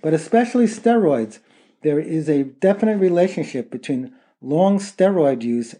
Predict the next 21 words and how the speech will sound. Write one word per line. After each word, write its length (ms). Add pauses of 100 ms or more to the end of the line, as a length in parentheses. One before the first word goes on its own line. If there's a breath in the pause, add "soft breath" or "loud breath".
(100)
and 400 (240)
cataracts. 800 (1080)
And 140
I 80
said 300
this 180
before, 480
smoking. 1300 (640 soft breath)
The 140
risk 420
in 240
ex-smokers 880
is 180
fifty 460
percent 440
higher 340
compared 460
to 80
non-smokers. 960 (800)
Every 380
cigarette 720